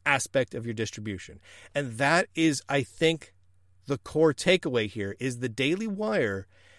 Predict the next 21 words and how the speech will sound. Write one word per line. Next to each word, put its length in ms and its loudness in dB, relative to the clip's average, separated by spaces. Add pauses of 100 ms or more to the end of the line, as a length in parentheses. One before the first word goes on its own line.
(380)
needs 720 0
to 220 -6
reduce 580 0
their 140 0
dependency 840 -4 (160)
on 320 2
those 300 2
big 400 -4
tech 380 -2
companies 640 -6
for 360 0
distribution 840 -4
of 240 -4
their 160 0
content. 680 -4 (960)
If 420 4
they 260 2
feel 360 4
like 460 4 (160)
YouTube 640 -2
yanked 440 0